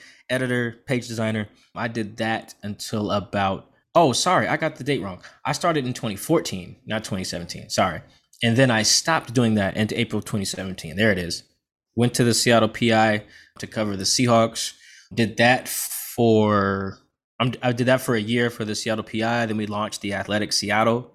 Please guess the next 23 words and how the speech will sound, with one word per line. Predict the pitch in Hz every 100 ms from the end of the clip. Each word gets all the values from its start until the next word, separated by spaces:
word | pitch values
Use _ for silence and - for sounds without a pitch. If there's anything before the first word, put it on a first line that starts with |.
| -
in | 95 95 95 92 - -
spring | - - 113 113
of | 98
twenty | 117 107
eighteen. | 101 - 120 127 131 - _ _ _ _ _ -
And | 104 - 101 98 - - -
I | 98
got | 107
hired | 110 113 107
in | 98
May | 110 117
of | 110
twenty | 120 113
eighteen | 110 - 127 117
to |
cover | - 107
the | 98
Seahawks. | - 135 139 160 - - _ _ _
And | 101 101 104
I've | 104
been | 104 95
doing | 107 104
that | 104 101